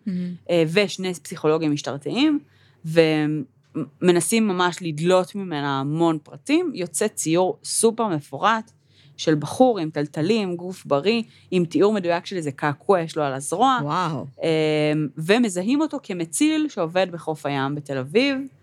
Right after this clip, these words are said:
Speaker 2: אמ, ומגיעים אליו, לוקחים אותו לחקירה, מתחילים ל-, לחקור אותו, אה, ואז בעצם כמה ימים לאחר מכן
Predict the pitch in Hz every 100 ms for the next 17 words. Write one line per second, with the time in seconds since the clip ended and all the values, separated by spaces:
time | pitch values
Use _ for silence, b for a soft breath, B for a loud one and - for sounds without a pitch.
0 | b b b - 160 156 156 151 151 147
1 | 147 143 143 - _ _ _ - - _
2 | - b b - 156 156 170 170 160 160
3 | - 151 151 147 143 147 139 156 233 277
4 | 269 262 247 185 139 - 160 156 139 127
5 | - - 170 240 226 190 160 156 151 147
6 | 143 135 131 98 92 139 - 240 262 262
7 | 277 285 294 b b b b b - 156
8 | 151 151 147 151 - 247 247 220 196 190
9 | 180 170 170 160 160 156 131 - 254 254
10 | 247 262 262